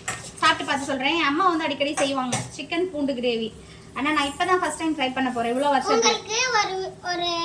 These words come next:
Speaker 2: ஒரு விஷயம்
Speaker 1: ஆமா, ஆமா,
Speaker 2: சொல்லணும்.
Speaker 1: ஆமா, ஆமா, ஆமா. சாலுமா, சாலு. சாலு.
Speaker 2: இருங்க, இருங்க.
Speaker 1: சாலு. நீ ஃபர்ஸ்ட் ஜூஸ் குடி. அப்புறம் பேசு. குடிச்சு முடி.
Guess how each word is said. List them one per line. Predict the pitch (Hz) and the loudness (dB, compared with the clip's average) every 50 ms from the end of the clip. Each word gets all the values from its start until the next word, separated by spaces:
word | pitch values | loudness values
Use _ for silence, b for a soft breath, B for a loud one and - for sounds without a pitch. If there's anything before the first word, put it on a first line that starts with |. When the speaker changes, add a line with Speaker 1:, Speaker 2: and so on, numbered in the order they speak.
| 339 330 330 339 | -2 -2 -2 -2
Speaker 2:
ஒரு | 330 330 359 381 | -2 -2 -2 -2
விஷயம் | 415 - - 605 539 523 453 | -2 -2 0 0 2 2 4
Speaker 1:
ஆமா, | 349 381 403 | 6 6 8
ஆமா, | 381 - 339 | 8 8 6
Speaker 2:
சொல்லணும். | 339 285 285 277 262 | 4 4 2 2 0
Speaker 1:
ஆமா, | 240 | 0
ஆமா, | 247 240 226 214 | 0 -2 -4 -4
ஆமா. | 214 214 208 185 180 - - | -4 -4 -6 -6 -10 -6 -6
சாலுமா, | 247 226 226 220 214 196 180 175 - - | -4 -4 -4 -4 -6 -8 -10 -14 -12 -8
சாலு. | 220 208 185 180 - - - - - - - - - - - - - - - | -8 -8 -8 -8 -12 -16 -18 -18 -18 -18 -18 -18 -20 -20 -20 -20 -18 -12 -4
சாலு. | 269 240 214 185 - - - - - - - - - - - - - - - - - 370 415 | -2 -2 -2 -2 -8 -14 -18 -20 -20 -20 -20 -20 -20 -20 -20 -20 -18 -18 -18 -14 -6 -4 -2
Speaker 2:
இருங்க, | 427 508 480 440 381 320 311 | -2 0 0 0 -2 -2 -4
இருங்க. | 320 349 349 320 269 254 247 302 | -4 -4 -4 -4 -6 -6 -2 2
Speaker 1:
சாலு. | 294 285 302 311 311 302 311 320 320 294 233 185 - - - - - - - - - - - - - - - - - - - - - - - - - - - - - - - - - - - - - - - - - - - - - - - - - - - - - - - - - - - - - - - - - - - - - - - - - - - - 262 | 4 6 6 6 4 2 0 0 2 0 0 0 -4 -10 -18 -20 -20 -20 -20 -20 -20 -20 -20 -20 -20 -20 -20 -20 -20 -18 -18 -20 -20 -20 -20 -20 -20 -20 -20 -20 -20 -20 -20 -20 -20 -20 -20 -20 -20 -20 -18 -18 -18 -18 -18 -18 -18 -18 -18 -20 -20 -20 -18 -18 -16 -14 -14 -14 -14 -14 -16 -18 -18 -18 -18 -18 -18 -18 -18 -18 -18 -18 -16 -18 -18 -18 -12 -6 -6
நீ | 262 247 | -2 0
ஃபர்ஸ்ட் | 285 277 277 - 339 277 262 294 | 0 0 0 0 -4 -2 -2 -2
ஜூஸ் | 330 339 339 - 262 233 | -2 -2 -4 -4 -4 -4
குடி. | 240 226 220 - - - - - - - - - - - - - - - - - - - - - - - - - - - - - - - - - | -2 -2 -4 -4 -10 -18 -20 -20 -20 -20 -20 -20 -20 -18 -18 -18 -18 -18 -20 -20 -20 -20 -20 -20 -20 -20 -20 -20 -20 -20 -18 -20 -20 -18 -16 -12
அப்புறம் | - 233 226 220 226 | -10 -8 -6 -4 -2
பேசு. | 220 247 - - - - - - - - - - - - - - - - - - - - - - - - - - - | -2 -2 -4 -6 -14 -16 -16 -18 -20 -20 -20 -20 -20 -20 -20 -20 -20 -20 -20 -20 -20 -20 -20 -20 -20 -20 -18 -12 -6
குடிச்சு | 320 285 269 - - 302 285 | -4 -4 -2 0 0 0 0
முடி. | 269 | 2